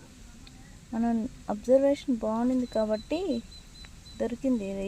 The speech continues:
ఈ కళాఖండం. లేకపోతే మిస్ అయిపోయే వాళ్ళమే.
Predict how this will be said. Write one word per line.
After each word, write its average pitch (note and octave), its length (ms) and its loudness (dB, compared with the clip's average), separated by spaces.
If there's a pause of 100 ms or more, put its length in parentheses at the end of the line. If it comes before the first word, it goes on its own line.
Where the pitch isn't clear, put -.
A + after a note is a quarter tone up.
ఈ - 20 -2
కళాఖండం. G#3 760 2 (1120)
లేకపోతే A3+ 520 -4
మిస్ A#3 260 -2
అయిపోయే B3 340 0
వాళ్ళమే. G#3 420 0